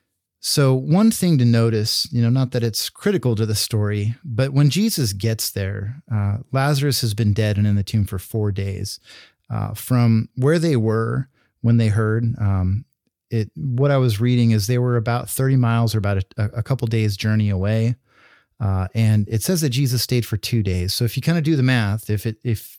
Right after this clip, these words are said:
Jesus waited two days, and then by the time he got there, Lazarus has been dead for four days,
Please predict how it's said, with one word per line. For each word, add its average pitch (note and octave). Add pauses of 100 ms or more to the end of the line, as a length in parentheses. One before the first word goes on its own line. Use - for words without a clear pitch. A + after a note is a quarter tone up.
Jesus D3+
waited A#2
two B2
days, G2+
and A#2
then A#2+
by A#2
the A2+
time A2+
he G#2+
got G#2
there, G2 (400)
Lazarus A#2
has G#2
been G2+
dead G2+
for G#2
four A2+
days, F#2+